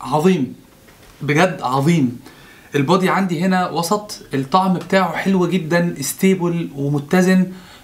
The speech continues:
بيبدأ معاك بمرارة خفيفة لذيذة ومسكرة. لما بتيجي تبدأ تبلع بتحس بالمزازة الهادية بتاعة الفراولة. آه،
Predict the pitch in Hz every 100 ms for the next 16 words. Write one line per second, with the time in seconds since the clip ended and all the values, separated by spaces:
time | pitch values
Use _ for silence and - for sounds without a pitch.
0 | - 139 185 170 156 147 185 170 151 151
1 | 185 180 143 190 185 185 180 180 147 143
2 | 165 190 160 160 135 143 - 190 190 -
3 | - - - - 135 190 185 202 190 190
4 | 196 170 208 202 170 185 175 160 139 143
5 | 196 190 185 147 151 135 170 180 175 180
6 | 147 139 165 170 180 170 - 175 180 170
7 | 170 139 135 131 135 160 185 165 165 170
8 | - 139 143